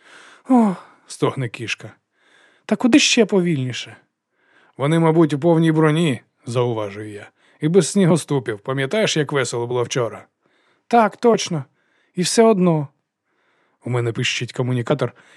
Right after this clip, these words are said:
і на екрані з'являється нове повідомлення. Командування просить нас зачекати на двадцять хвилин, перш ніж рухатися далі. Кішка з подихом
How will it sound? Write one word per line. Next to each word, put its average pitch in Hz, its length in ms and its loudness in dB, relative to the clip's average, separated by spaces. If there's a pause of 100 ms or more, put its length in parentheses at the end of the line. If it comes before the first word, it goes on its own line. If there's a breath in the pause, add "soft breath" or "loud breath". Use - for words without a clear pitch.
і - 80 -6
на 131 160 0
екрані 143 360 2
з'являється 123 560 0
нове 120 240 -2
повідомлення. 104 680 -6 (600 soft breath)
Командування 139 680 2
просить 135 420 -2
нас 127 180 -4
зачекати 120 520 -6
на 120 120 -6
двадцять 117 380 -6
хвилин, 151 360 0 (260 loud breath)
перш 135 280 -2
ніж 135 200 -4
рухатися 131 520 -2
далі. 110 260 -12 (760)
Кішка 135 360 -2
з 107 100 -10
подихом 123 480 -4